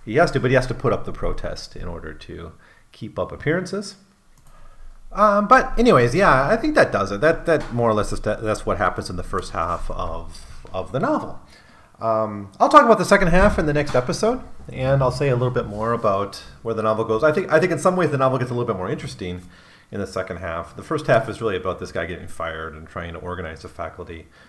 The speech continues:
around it. It, it, the, the satire really requires the second half to be complete because, um, you know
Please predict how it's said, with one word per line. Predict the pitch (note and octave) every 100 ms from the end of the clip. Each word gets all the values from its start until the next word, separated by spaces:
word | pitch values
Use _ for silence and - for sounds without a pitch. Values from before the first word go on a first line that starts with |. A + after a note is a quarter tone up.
| _
around | - G2+ G#2+ A2 F2+
it. | E2+ - - - _ _
It, | G2 F#2 -
it, | G2 - _ _ -
the, | G#2 G#2+
the | G2+ A2+
satire | - C#3 C#3 C3+ A2+
really | A2 A2+ G#2+ F#2+ F2+
requires | F2+ G2+ - C3+ A#2 F2+
the |
second | F2 A#2 F2
half | G2 -
to |
be | E2+ E2+
complete | F2 - F#2 D#2 D2
because, | - D#2+ F2 D#2 -
um, | - D#2+ D#2+ E2 D#2 _ _ -
you | E2+
know | D2 D#2+